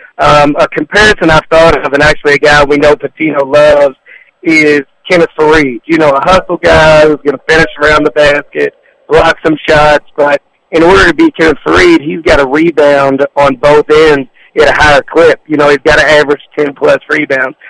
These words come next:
But I still see Montrez in the late lottery, um, that could continue to go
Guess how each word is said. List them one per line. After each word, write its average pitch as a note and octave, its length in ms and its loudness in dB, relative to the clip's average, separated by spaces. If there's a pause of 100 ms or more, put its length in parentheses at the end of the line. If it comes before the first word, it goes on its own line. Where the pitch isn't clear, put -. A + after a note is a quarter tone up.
(140)
But - 180 0
I G3+ 220 0
still F#3 260 -10
see F3+ 100 -6
Montrez D#3 600 0
in C3+ 140 -2
the C3+ 100 0
late D3 380 0
lottery, D3 760 0 (300)
um, C#3+ 480 0
that D#3 200 -2
could D3 180 -18
continue E3+ 580 -2
to C#3 80 -2
go D3 240 0